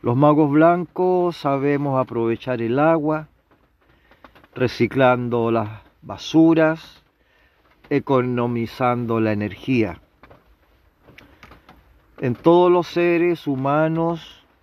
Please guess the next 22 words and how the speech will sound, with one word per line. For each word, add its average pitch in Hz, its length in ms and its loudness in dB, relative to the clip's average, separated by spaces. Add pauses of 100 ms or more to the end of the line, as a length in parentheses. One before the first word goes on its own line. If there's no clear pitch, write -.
(420)
está 123 300 -6
presente 127 560 -4
la 110 160 -2
vida, 147 540 2 (1700)
y 135 120 0
como 127 300 0
mago 156 420 2
blanco 170 680 0
debes 135 440 -2
respetarla 147 1000 -2 (760)
como 113 360 -2
algo 110 220 0
sagrado. 92 640 -8 (2250)
En 135 100 0
el 151 80 4
comportamiento 175 1000 0
del 180 200 2
mago 170 300 0
blanco 180 560 -2
es 170 140 -6
muy 170 180 -2
importante 151 960 -4